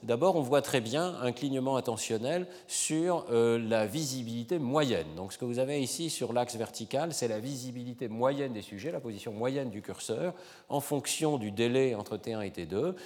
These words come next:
Et vous voyez bien qu'il y a à nouveau une fenêtre temporelle, euh, à peu près trois écrans. Alors, les écrans ici étaient de quatre-vingt-six millisecondes, donc ça fait à peu près deux cent cinquante millisecondes, un pic de décroissance de la visibilité des stimuli.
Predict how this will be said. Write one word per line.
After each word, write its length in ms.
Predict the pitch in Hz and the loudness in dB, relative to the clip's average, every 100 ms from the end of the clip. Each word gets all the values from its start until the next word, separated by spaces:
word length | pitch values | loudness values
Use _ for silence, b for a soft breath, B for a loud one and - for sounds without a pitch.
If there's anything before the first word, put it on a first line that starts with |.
| B B | B B
Et 100 | 131 | 0
vous 60 | |
voyez 220 | 151 139 | 4 4
bien 260 | 117 110 165 | 4 2 0
qu'il 180 | 185 190 | 4 4
y 40 | |
a 80 | 175 - - | 4 0 -6
à 100 | 139 | 0
nouveau 380 | 160 135 120 175 | 4 4 4 2
une 100 | 160 | 2
fenêtre 520 | - 165 165 160 131 | 2 4 4 2 2
temporelle, 680 | 123 123 113 95 98 139 180 - B B | 0 0 2 2 2 2 0 -6 B B
euh, 240 | 104 110 101 - - - | -2 0 -2 -8 -10 -8
à 80 | |
peu 160 | 113 127 | -2 -2
près 180 | - 127 | -2 -4
trois 400 | - 123 165 139 | -2 4 6 6
écrans. 440 | 135 - 160 185 | 4 2 0 4
Alors, 180 | 131 120 | 6 6
les 140 | 123 | 4
écrans 260 | 127 - 143 | 2 0 0
ici 240 | 123 - | 0 0
étaient 160 | 139 123 | 0 0
de 80 | - | 0
quatre-vingt-six 720 | 127 - 131 127 120 - 156 | 0 2 2 2 2 2 2
millisecondes, 520 | 143 123 120 117 156 | 0 0 0 0 2
donc 120 | 143 117 | 0 -2
ça 80 | |
fait 120 | 117 120 | -2 0
à 40 | |
peu 100 | 120 | 0
près 140 | - | 0
deux 120 | 107 120 | 0 0
cent 120 | 131 | 0
cinquante 460 | 135 135 147 139 | -2 0 0 -2
millisecondes, 520 | 123 113 104 107 143 156 B B B | -4 -4 -2 0 -2 -4 B B B
un 120 | 117 | -4
pic 460 | - - 202 - 120 | -4 -4 -6 -6 -2
de 80 | 117 | 0
décroissance 840 | 143 151 120 - 117 147 - - | 2 2 0 0 -2 -4 -8 -8
de 80 | 110 | -6
la 120 | 107 | -6
visibilité 600 | 147 120 120 107 98 139 | -6 -6 -8 -8 -8 -10
des 120 | 107 | -10
stimuli. 280 | - 104 | -12 -18